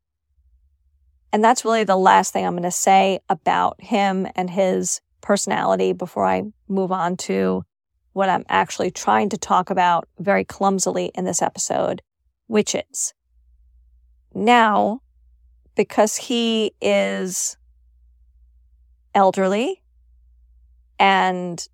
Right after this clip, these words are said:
doesn't have a lot of skills in the people department or the life skill department, because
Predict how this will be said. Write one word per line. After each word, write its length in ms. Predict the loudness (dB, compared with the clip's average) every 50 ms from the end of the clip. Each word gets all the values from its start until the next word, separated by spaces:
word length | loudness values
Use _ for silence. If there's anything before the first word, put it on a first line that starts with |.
| _ _ _ 0
doesn't 300 | 2 2 2 0 -4 -8
have 340 | -4 0 4 4 4 4 4
a 100 | 2 0
lot 300 | 2 4 4 4 4 2
of 180 | -2 -8 -10 _ _ _ _ _ _ _ _ _ _ _ _ _ _ _ _ _ _ _ _ _ _ _
skills 920 | -12 -8 -8 -6 -2 2 2 2 2 2 0 -2 -4 -6 -8 -8 -10 -10 _ _ _ _ _ _ _ -2
in 220 | -2 0 0 -2
the 260 | -2 -2 -2 -4 -6 -8
people 280 | -4 -4 -2 0 0 0
department 720 | 0 0 0 2 2 2 2 2 0 0 0 0 -2 -8 -12 -12 _ 0
or 380 | 2 2 4 4 4 2 2
the 300 | 0 0 -2 -2 -2 -4 -6 -6
life 360 | 0 4 6 6 6 6 4
skill 360 | 0 -6 -4 -4 -4 -4 -4
department, 720 | -6 -8 -8 -6 -6 -6 -4 -4 -4 -4 -4 -4 -6 -6 -6
because 600 | -6 -4 0 2 2 2 2 2 -2 -4 -8